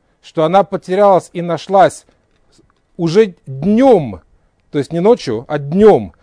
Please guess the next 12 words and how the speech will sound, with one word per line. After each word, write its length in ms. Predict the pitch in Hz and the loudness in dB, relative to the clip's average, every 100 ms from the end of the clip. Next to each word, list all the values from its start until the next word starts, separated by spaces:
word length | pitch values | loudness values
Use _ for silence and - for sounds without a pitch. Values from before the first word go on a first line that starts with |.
| _ - | _ -2
но 140 | 196 | 0
до 340 | 170 147 311 294 | 2 4 4 4
принесения 760 | 233 226 220 - 233 226 208 | 0 -2 -4 -4 -4 0 0
новой 320 | 196 196 175 | 0 0 0
жертвы 300 | 160 165 156 | 0 -2 -4
хатат 460 | 156 139 208 269 - | -8 -2 2 0 0
она 220 | 175 196 | -6 -2
по 140 | 226 214 | -2 -4
мудрецам 560 | 180 180 175 240 294 214 | -4 -4 -2 0 0 -2
идёт 320 | 170 214 214 | -4 -4 -2
на 140 | 196 | -2
выпас. 360 | 185 165 - | 0 -2 -6